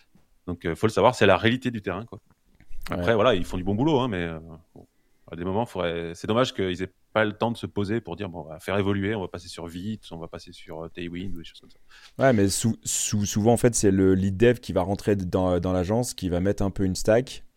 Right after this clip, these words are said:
Speaker 2: Ils vont construire sur cette stack, ils vont industrialiser. Et une fois qu'ils ont
Speaker 1: Mhm.
Speaker 2: industrialisé, bah, le faire évoluer,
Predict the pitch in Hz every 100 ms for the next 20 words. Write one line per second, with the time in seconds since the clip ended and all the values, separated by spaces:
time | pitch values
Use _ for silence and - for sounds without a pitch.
0 | _ _ 92 90 95 - 123 - 113 -
1 | 101 - 92 - 107 120 - - 90 85
2 | 90 - 101 104 107 - 98 95 90 113
3 | - _ - _ - 85 95 117 117 -
4 | 92 92 - - 98 90 87 101 120 110
5 | 90 85 50 - 62 64 - - 117 113
6 | 110 101 113 110 113 117 110